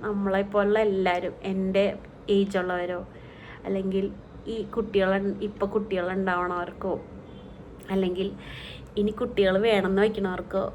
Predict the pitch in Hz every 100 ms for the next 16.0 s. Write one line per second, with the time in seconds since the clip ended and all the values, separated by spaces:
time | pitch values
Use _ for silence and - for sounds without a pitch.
0 | - 185 185 202 - - - - - -
1 | 220 220 220 220 254 277 214 185 180 214
2 | - 208 196 208 - 185 175 180 175 190
3 | 175 - - 95 - - - - - -
4 | 196 196 202 214 240 277 285 277 277 285
5 | 285 - 247 254 254 254 247 - 208 196
6 | 202 214 226 220 - 208 202 190 175 -
7 | - - 196 214 233 254 208 - - -
8 | - 226 220 226 269 233 - 196 190 190
9 | 196 196 202 208 190 180 190 - - 196
10 | 190 190 202 - - 202 190 185 175 175
11 | 180 190 185 180 185 196 185 175 185 175
12 | 131 87 - - - 185 - - - -
13 | - 170 170 165 165 170 - - - -
14 | - - - - 196 220 247 220 190 202
15 | 214 220 262 240 - 196 208 202 190